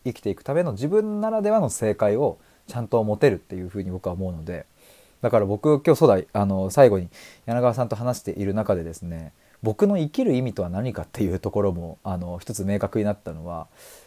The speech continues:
えっと、言葉を洗い直す、言葉を探求する、僕自身を知り続けるっていう、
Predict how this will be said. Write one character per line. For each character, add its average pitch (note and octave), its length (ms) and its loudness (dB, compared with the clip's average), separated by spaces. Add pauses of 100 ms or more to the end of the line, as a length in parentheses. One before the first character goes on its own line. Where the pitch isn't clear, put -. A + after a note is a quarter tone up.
(160)
え F2 200 -8
っ - 20 -20
と、 E2+ 240 -10
言 G#3 220 2
葉 D4 60 4
を F#2+ 240 4
洗 A#2 200 6
い C3 40 4
直 C3+ 140 -2
す、 C#3 120 -12
言 A#2 140 -8
葉 E3+ 80 2
を E3 120 6
探 G2+ 220 -6
求 G#2+ 160 -2
す G#2 100 -8
る、 G2+ 60 -4
僕 A2+ 260 -4
自 G3+ 240 -6
身 G#2+ 160 -4
を F2 160 -10
知 - 180 -4
り D#3+ 100 0
続 C#3 300 -2
け D#3 120 -2
る G2 60 -4
っ - 40 -12
て - 200 -14
い D#2 60 -10
う、 - 60 -16